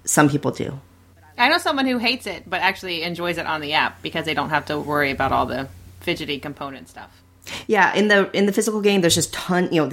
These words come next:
Speaker 1: first of all, you have all those tiles, and then you have to physically build your ship and all this other stuff, and, and, um,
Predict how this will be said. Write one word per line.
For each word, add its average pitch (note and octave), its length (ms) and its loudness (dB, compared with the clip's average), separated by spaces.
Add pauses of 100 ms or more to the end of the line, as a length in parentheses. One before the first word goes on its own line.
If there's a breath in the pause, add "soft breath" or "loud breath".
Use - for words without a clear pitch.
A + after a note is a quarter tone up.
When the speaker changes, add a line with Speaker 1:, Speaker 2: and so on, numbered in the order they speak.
(140)
Speaker 1:
first G#3+ 200 2
of F#3 40 0
all, D#3 60 6
you D3 80 6
have - 120 -6
all D#3+ 140 6
those D#3+ 160 4
tiles, C#3+ 380 4
and D3 100 2
then D3+ 100 2
you D#3+ 80 4
have D#3 140 0
to C#3 240 2 (100)
physically E3+ 420 2
build D#3 220 4
your E3 60 4
ship D3+ 400 4
and C3+ 200 0 (300 loud breath)
all E3 160 6
this D#3+ 180 2
other D3+ 180 4
stuff, C#3 260 2
and, C#3 180 0
and, C#3+ 360 0
um, C#3 320 -4